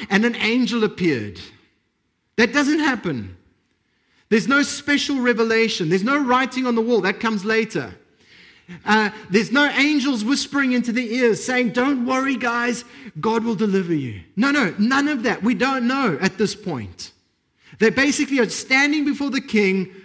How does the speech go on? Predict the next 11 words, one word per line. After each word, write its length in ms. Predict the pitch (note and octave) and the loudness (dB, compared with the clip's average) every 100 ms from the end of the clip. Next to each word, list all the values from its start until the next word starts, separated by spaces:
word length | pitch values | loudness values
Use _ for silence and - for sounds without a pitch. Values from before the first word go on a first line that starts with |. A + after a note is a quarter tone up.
| - - | -20 -6
ready 640 | C#3+ F3+ A#3+ A#3 A#3+ A#3+ A#3+ - - | 0 2 2 2 0 0 -4 -20 -8
to 240 | A3+ G#3+ D3+ B2 | -2 -2 -2 -2
die. 580 | G#3+ G#3 E3+ G#2+ G2 - - _ _ _ _ - | 0 2 0 -2 -8 -12 -18 _ _ _ _ -8
What 180 | D#3 D4 | -2 0
do 60 | |
you 200 | D#4 A#3+ F3 | 2 -2 0
do 220 | D#4 D#4+ | 2 2
with 180 | F4 A3+ | 0 2
men 260 | F#3+ F3+ | 0 2
like 300 | E3+ B2+ A2+ | 0 0 -2
that? 500 | C#3 G#2 - - - | -6 -8 -12 -12 -12